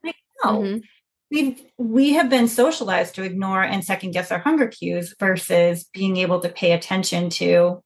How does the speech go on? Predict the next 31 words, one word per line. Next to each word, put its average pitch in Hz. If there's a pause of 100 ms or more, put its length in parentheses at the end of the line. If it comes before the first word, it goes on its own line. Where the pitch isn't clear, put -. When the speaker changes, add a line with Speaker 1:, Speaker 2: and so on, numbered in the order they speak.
(100)
Speaker 1:
when 185
we 180
need 170
to -
go -
empty -
our -
bladder. 269 (500)
Speaker 2:
Mm-hmm. 196 (100)
Speaker 1:
And 226
when 226
you 226
think 269
about 202 (540)
just 202 (160)
that 202 (120)
being 185
a 185
challenge 190
for 196
people 180
who 175
are 165
singletons 202
and 175
not 180
plural, 226
you 226
add 214
in 208
plurality 180